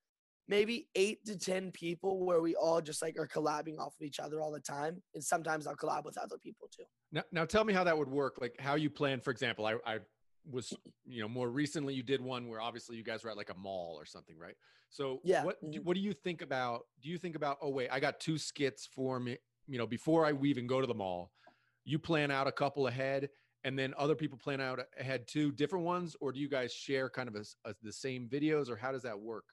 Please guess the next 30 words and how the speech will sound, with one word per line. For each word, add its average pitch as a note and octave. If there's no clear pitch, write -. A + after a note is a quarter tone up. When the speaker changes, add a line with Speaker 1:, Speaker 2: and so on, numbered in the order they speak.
Speaker 1:
Mm-hmm. D#3+
Yeah, A#3+
I G#3+
think A3
everybody's A3+
different. D#3
For G3
me, F3
what A3
I D#3
do G3+
though, A3
is E3+
I F3+
normally, G3
uh, D#3
I F3
either G3
take G#3+
my F#3
notepad E3
right D3+
here E3
and D#3
I'll D#3
write D#3
out D#3
my E3
skit F3
ideas, F3+